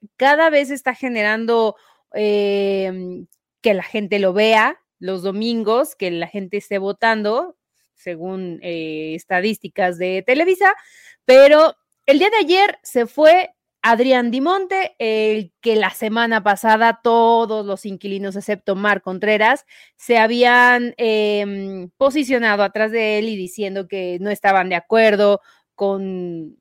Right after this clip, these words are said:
su manera de ser y lo que había sucedido ayer, hacia afuera y ya. Pero el día de ayer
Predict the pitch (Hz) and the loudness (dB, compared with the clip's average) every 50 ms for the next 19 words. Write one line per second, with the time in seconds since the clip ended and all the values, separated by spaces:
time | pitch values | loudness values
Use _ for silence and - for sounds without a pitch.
0 | _ _ - - 247 226 214 208 202 202 190 190 185 190 208 202 - - 269 254 | _ _ -12 -8 -4 -4 -2 -2 -2 0 0 0 2 2 0 -2 0 2 4 4
1 | 254 254 254 254 247 254 220 185 180 175 - - 185 196 196 - - 185 - 208 | 6 6 6 6 4 4 2 0 -2 -2 -2 -2 -2 -2 -4 -4 -6 -6 -6 -4
2 | 190 190 180 185 190 214 233 285 294 302 277 - - - _ _ _ _ _ _ | -2 -2 0 0 0 2 4 4 6 6 4 2 -2 -10 _ _ _ _ _ _
3 | 165 - - - 196 175 - - 294 311 330 349 349 359 339 - _ - 208 170 | -14 -12 -6 -6 -6 -6 -2 2 4 4 4 4 4 2 0 -2 _ -12 -10 -8
4 | - - _ _ _ _ _ _ _ _ _ _ _ _ _ _ _ _ _ _ | -10 -10 _ _ _ _ _ _ _ _ _ _ _ _ _ _ _ _ _ _
5 | _ _ _ _ _ _ _ _ _ 302 294 302 320 320 349 392 415 440 427 359 | _ _ _ _ _ _ _ _ _ 4 6 6 6 6 6 6 6 4 4 4
6 | 381 381 330 311 320 339 330 - | 4 6 6 4 4 2 -6 -14